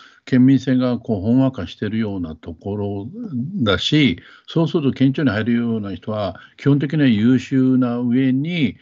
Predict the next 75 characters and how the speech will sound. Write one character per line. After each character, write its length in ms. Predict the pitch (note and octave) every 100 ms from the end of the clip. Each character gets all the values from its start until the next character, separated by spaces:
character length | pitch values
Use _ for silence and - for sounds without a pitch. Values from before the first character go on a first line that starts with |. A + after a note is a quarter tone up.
| - _
大 260 | - D3 D3+
体 280 | E3 E3 D#3
ね、 260 | D3+ A#2+
そ 140 | - A2+
の、 180 | G#2+ F#2+
じ-、 280 | A#2+ C3+ - -
地 120 | A2
元 300 | C#3+ D#3 F3
の 100 | D3+
地 200 | - C#3+
名 240 | F3 G3
士 280 | D3+ - A#2
と 100 | G2+
か、 240 | - F2+ - - _ _
そ 320 | - F3 F3+
う、 140 | A3+ F3+
あ 100 | C3
の、 80 | A#2+
そ 180 | -
こ 120 | A#2 F3
の 100 | E3
長 300 | D3+ E3 F3
男 180 | D#3 B2+
と 80 |
か、 80 | -
そ 120 | -
う 40 | F#3+
い 20 |
う 20 |
人 320 | F#3+ F#3 D#3+ C#3+
が 120 | C#3
多 120 | G#2+
い 40 |
ん 40 | G#2+
で 80 | E2+
す 160 | -
よ。 180 | E2 - _ _ _ -
だ 80 |
か 60 | D#3+
ら 60 | B2+
ほ 120 | F3
ん 60 |
わ 120 | G#3 -
か 120 | A2
し 60 |
て 100 | -
る 80 | F3+
わ 80 | C#3+
け、 80 | F#2
確 240 | G2 -
か 120 | - A2+
に。 200 | G2 G2 _ _ _ _ _
で、 240 | F3+ E3+ E3
だ 100 | F#3+
け 80 | A3
ど 100 | D#3
優 220 | C3 E3+
秀 240 | - G3+
だ 140 | F3 C#3
か 80 |
ら 160 | D3+ A#2+
仕 100 | -
事 220 | B2+ D#3
は 60 | B2
ち 80 | A#2+
ゃ 40 |
ん 60 | A#2
と 100 | F#2+
で 160 | F#2
き 80 | B2
る 100 | D#3+
ん 60 | C#3
だ 100 | D#2+
け 120 | F2
ど、 240 | G2 F2